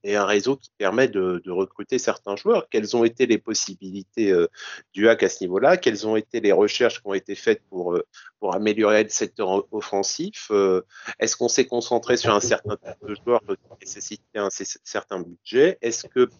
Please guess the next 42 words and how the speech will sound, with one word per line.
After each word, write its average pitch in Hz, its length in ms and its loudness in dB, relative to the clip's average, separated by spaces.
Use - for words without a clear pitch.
faute - 360 -2
de, 107 260 0
faute - 320 -14
de 110 60 -2
recherche, 107 520 0
on 107 60 -2
s'est 104 260 0
rabattu 101 480 0
sur 104 280 -8
des, 87 200 -4
sur 95 180 -8
des 101 200 0
solutions, 107 840 0
euh, 90 180 2
connues, 139 440 6
donc 98 220 -4
forcément 104 640 -4
plus - 160 -12
chères ? 208 380 4
Euh, 90 560 2
la, 95 340 2
la, 113 380 6
la 120 160 2
question, 127 480 0
la 113 140 2
question 117 320 0
se - 160 -4
pose, 247 460 -2
mais 104 200 2
ça 113 220 2
va 117 140 6
bientôt 113 400 -2
faire - 280 -4
quand 107 120 -6
même 107 200 -4
deux 117 300 0
ans 123 260 2
que, 101 400 0
que - 80 -10
Tino 107 300 -8
sera 98 220 -4
parti, - 440 -12